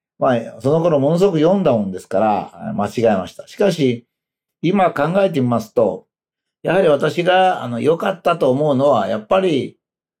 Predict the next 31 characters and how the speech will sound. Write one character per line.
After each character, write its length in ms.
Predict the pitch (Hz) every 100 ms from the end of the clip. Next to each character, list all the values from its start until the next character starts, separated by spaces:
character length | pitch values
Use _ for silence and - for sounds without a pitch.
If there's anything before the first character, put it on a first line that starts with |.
| _
渡 240 | 110 156 170
辺 280 | 170 170 165
先 260 | 170 170
生 400 | 165 - 175 151
の、 480 | 147 170 127 92 - _ _ _ _ _
お、 240 | - 107 113
ま 100 | 165
あ、 40 |
最 240 | 196 240 202
後 100 | 180
は 160 | 143
あ 60 | 131
の、 420 | 127 117 113 107
熊 180 | 139 160
本 100 | 185
大 160 | 190 202
学 140 | 160 127
の 140 | 113
先 200 | 127 135
生 140 | 160
に 80 | 131
も 80 | 107
な 120 | 120
っ 60 | 117
て 80 | 101
お 40 |
り 80 | 101
ま 100 | 104
す 140 | -
の 120 | 82
で、 300 | - 110 92